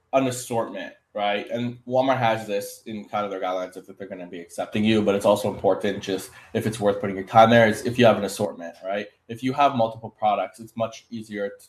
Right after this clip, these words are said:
to make it worthwhile to invest your time in Walmart. That's number one. The larger your assortment is, the better the opportunity is usually. Um, so that's number one. Number two is, um, are you already somewhat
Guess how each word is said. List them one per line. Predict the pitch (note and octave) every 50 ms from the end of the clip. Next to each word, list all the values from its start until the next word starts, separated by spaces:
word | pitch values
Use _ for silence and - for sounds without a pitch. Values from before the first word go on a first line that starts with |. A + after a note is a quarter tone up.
| _ -
to | G#2 -
make | A2 G#2+ G#2+ G#2
it |
worthwhile | G2 G2 F#2+ G2 - G#2 F#2+ F#2+
to | - G2
invest | - G2 F2+ - -
your | G2
time | - - B2 B2+ B2+
in | B2+
Walmart. | B2+ B2 B2 B2 B2 B2+ B2+ B2 B2 - - _ _ _ _ _ _
That's | - A#2+ A2+ - -
number | A#2+ A2+ G#2+
one. | G#2 G2+ F#2 F2+ F2
The | F#2
larger | G2+ G#2+ A2 A#2 A2+ A2+ A2+
your | A2+ A2
assortment | G#2 G#2 - B2 B2 B2 B2+ B2
is, | B2+ B2+ A#2+ G#2+
the | G2
better | F#2 G2 F#2+ G2 F#2+
the | G2
opportunity | F2+ F#2 - - - - G#2+ G2 F#2 F2+ F2 F2
is | E2+ E2+ F#2
usually. | F#2 F2+ F2 - E2 E2 E2 - _ _ _ _ _ _ _ _ _ _ -
Um, | G#2+ G#2+ G#2 G2+ G2+
so | - - A#2
that's | A#2+ A#2+ A#2+ B2+
number | A#2+ A2+ G#2+
one. | G#2 G2+ F#2+ F#2 G2+
Number | G#2+ G#2+ G#2+
two | G#2+ - - C#3+ C#3+ C#3+
is, | C#3 C3+ C3 B2 B2 - _ -
um, | A#2 A2+ G#2+ G#2+ G#2+ A2 - -
are | B2+ C3+ C#3+
you | D3 E3 D#3+ D3+
already | C3 A#2+ A#2+ A#2 A#2+ B2+ B2 B2 B2 A#2+ A#2+ - - _ _ _ _ _ _ _
somewhat | - - - - - - - - - - - - - C3+ C3 B2+ B2+ B2+ B2 B2 B2 A#2 A2+ A2 - - -